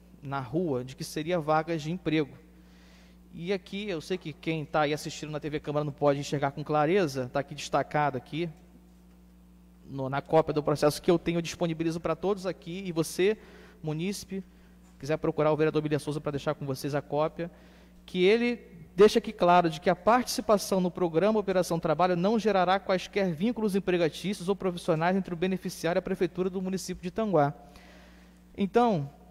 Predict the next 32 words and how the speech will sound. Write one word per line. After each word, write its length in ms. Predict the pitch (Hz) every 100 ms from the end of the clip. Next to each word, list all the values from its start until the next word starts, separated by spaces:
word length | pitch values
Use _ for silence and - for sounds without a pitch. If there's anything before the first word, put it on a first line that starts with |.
| -
como 200 | - 269
isso 160 | 254 226
pode 240 | 202 196
ser 180 | - 170
emprego? 480 | 156 - 127 113 110 - - - - - - - -
E 60 | 180
a 40 |
gente 180 | 202 254
não 100 | 254
votou 380 | 247 240 - 214
contra 640 | - - 180 196 160 147 143
o 80 |
projeto, 340 | 143 156 170 208
não 80 | 202
é 80 |
só 160 | 247 254
por 160 | 240 185
causa 240 | 196 175
disso. 460 | 131 131 113 - - - - - -
É 80 |
porque 280 | 143 165 -
existe 380 | 208 165 240 254
uma 140 | 247
resolução 880 | 214 214 202 208 - 180 190 165 135 - - - - - - - - - - -
do 460 | 165 160 151 143 139 - -
T 160 | 185 196
C 200 | - 160
E 300 | 165 180 147 - - - - - - - -
de 120 | 156
que 120 | 202
todo 360 | - - 262 262
projeto 720 | 220 226 156 147 139 - -